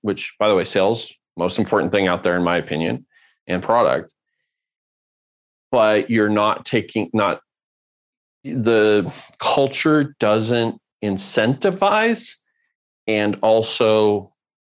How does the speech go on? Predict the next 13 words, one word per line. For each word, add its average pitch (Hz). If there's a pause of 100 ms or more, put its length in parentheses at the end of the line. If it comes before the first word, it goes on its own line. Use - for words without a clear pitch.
(100)
enforce 110 (460)
and 101
encourage 110 (340)
cost 208
savings. - (720)
Amazon, 127 (120)
let's -
flip 113
back 101
to -
Amazon. 113
They 123
have 117